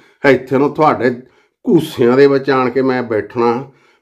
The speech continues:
ਮੈਂ ਲੈਕਚਰ ਕਰਨੇ ਰੋਜ਼। ਮੈਂ ਭਾਈ ਸੀ ਐਮ ਨਾਲੋਂ ਇੱਥੇ ਠੀਕ ਆ, ਮੇਰੇ ਕੋਲ ਲੈਂਡ ਰੋਵਰਾਂ ਗੱਡੀਆਂ, ਮੈਂ ਬੀ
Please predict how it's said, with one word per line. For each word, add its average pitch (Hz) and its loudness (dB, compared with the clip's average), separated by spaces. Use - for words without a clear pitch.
ਮੈਂ 151 6
ਲੈਕਚਰ 135 2
ਕਰਨੇ 135 0
ਰੋਜ਼। 131 2
ਮੈਂ 127 2
ਭਾਈ 131 -2
ਸੀ 113 -4
ਐਮ 117 2
ਨਾਲੋਂ 120 0
ਇੱਥੇ 135 -4
ਠੀਕ 85 -8
ਆ, 120 -4
ਮੇਰੇ 127 -2
ਕੋਲ 127 0
ਲੈਂਡ 135 6
ਰੋਵਰਾਂ 120 2
ਗੱਡੀਆਂ, 107 -4
ਮੈਂ 131 0
ਬੀ 123 2